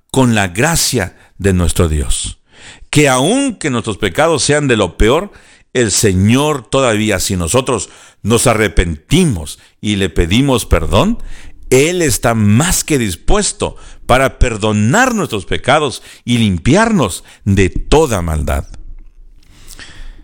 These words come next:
Quiero que veas conmigo un detalle.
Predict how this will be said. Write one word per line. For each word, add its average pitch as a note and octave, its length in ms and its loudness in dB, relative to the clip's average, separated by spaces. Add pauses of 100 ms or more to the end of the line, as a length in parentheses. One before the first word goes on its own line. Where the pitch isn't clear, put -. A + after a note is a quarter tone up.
(760)
Quiero F#3+ 280 2
que D#3+ 100 2
veas D#3 240 0
conmigo A2 520 0 (340)
un A2+ 160 0
detalle. E2 440 -4